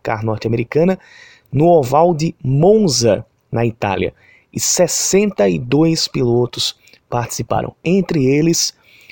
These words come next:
é, pilotos que disputam a nascar, boa parte do grid da nascar real norte-americana,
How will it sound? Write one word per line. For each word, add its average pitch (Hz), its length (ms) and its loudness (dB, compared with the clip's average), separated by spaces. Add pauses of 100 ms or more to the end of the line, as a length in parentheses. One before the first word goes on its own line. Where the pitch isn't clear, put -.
(680)
é, 123 280 2
pilotos 151 480 0
que - 100 -6
disputam 175 580 -4
a 123 80 -2
nascar, 120 400 -4
boa 127 200 0
parte 135 320 -4
do 123 80 -6
grid 117 260 -4
da 113 100 -2
nascar 110 400 -4
real 127 460 2
norte-americana, 113 800 -2